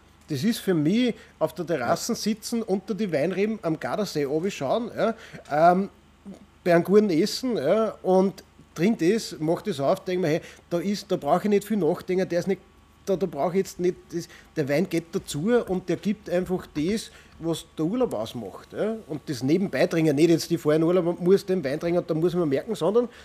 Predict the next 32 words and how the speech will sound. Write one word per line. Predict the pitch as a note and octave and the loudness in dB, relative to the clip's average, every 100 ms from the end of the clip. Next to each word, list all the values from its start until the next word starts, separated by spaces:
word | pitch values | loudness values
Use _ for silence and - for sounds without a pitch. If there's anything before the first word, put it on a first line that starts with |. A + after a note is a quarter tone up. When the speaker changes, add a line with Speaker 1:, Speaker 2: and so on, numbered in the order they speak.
| - - | -14 -4
Speaker 1:
ich | D#3+ | -2
is | G3 A3+ | -2 0
was | G#3+ - | 0 0
das | F3+ - | -2 -4
Gesamtkonzept, | C#3 D3+ D#3 - F3+ - C3 A2 - | -8 -6 -6 -4 -6 -4 -8 -10 -6
weißt | E3+ - | -4 0
du, | |
man, | F3+ B2 G#2+ - | -2 -2 -4 2
<clears throat> | B3 G#3 A3+ A3 D3+ | 6 8 10 10 6
und | D#3 - | 0 0
da | D#3 | -2
passt | - B2+ - - - | -2 -6 -6 -12 -16
so | - D#3 | -10 -4
ein | G3 | -4
Wein | B2+ D#3+ | -4 -6
einfach | D3 C#3+ C#3+ | -8 -10 -10
super | - A3+ D#3 | -10 -6 -4
dazu, | D3+ - A#3+ - - - - - - | -4 -4 -8 -8 -20 -20 -20 -20 -2
tu | G3+ | 2
ich | |
mir | G#3 | 4
dazu | F#3+ - G#3 | 2 4 2
und | F#3 | 2
ich | D3 | 2
hab | D#3+ D#3+ - | 0 -2 -10
einfach | C#3 D#3 F3+ | -8 -6 -8
schnell | - C3 D3 | -6 -4 -2
mal | E3 | -2
Italien | C#3+ - A#2 C#3 D3 | -4 -6 -4 0 0
nebenbei | B2+ C#3 - A2 | -2 -6 -6 -8
im | C3+ | -8
Glasl. | - - | -10 -12